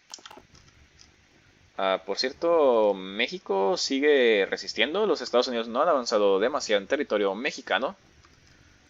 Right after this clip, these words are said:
Eso se está poniendo interesante. A Roosevelt no le está saliendo muy bien la guerra en la que está. Lo más probable es que los mexicanos estén recibiendo ayuda alemana. No creo que sea por solamente tropas mexicanas.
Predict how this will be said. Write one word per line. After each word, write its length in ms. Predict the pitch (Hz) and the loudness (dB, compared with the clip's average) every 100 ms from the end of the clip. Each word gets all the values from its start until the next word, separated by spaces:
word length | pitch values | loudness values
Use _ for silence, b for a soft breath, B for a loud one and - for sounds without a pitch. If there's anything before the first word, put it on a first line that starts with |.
| _ _ - | _ _ -4
Eso 160 | 113 151 | -2 0
se 60 | |
está 140 | - 135 | -2 -2
poniendo 180 | 123 110 | -2 -2
interesante. 600 | 104 101 127 165 - 185 | 0 0 0 -4 0 4
A 340 | 143 117 104 | 6 8 6
Roosevelt 360 | 107 147 180 160 | 4 0 0 2
no 80 | |
le 60 | 131 | 0
está 140 | - | -2
saliendo 340 | 110 110 104 98 | -6 -6 -4 -4
muy 200 | 131 151 | -4 -4
bien 340 | 113 104 92 | -4 -6 -2
la 100 | 92 | 0
guerra 300 | 95 98 98 | 2 0 -2
en 80 | 90 | -2
la 100 | 90 | -4
que 120 | - | -6
está. 380 | 82 - 107 202 _ _ _ - - _ _ - _ _ | -10 -4 -4 -4 _ _ _ -20 -20 _ _ -20 _ _
Lo 100 | - | 0
más 140 | 139 196 | 0 4
probable 160 | 202 | 4
es 80 | 202 | 4
que 80 | 190 | 2
los 80 | 156 | 0
mexicanos 320 | 123 143 151 | 0 0 0
estén 360 | - 123 131 135 | 2 4 6 2
recibiendo 760 | 135 113 107 113 113 107 104 | -4 -4 -4 0 2 4 4
ayuda 400 | 101 107 113 113 | 4 2 4 4
alemana. 480 | 104 104 90 80 - - | 4 0 -2 -6 -12 -18
No 260 | 104 117 117 | -8 -4 0
creo 160 | 113 | 0
que 160 | 113 107 | 0 -2
sea 360 | - 107 107 | 2 4 4
por 360 | 104 110 113 104 | 2 0 0 0
solamente 460 | - 110 110 104 98 | 0 0 -2 -8 -6
tropas 340 | 107 98 98 | -4 -2 -4
mexicanas. 600 | 127 135 - 87 120 | -6 -10 -8 -8 -10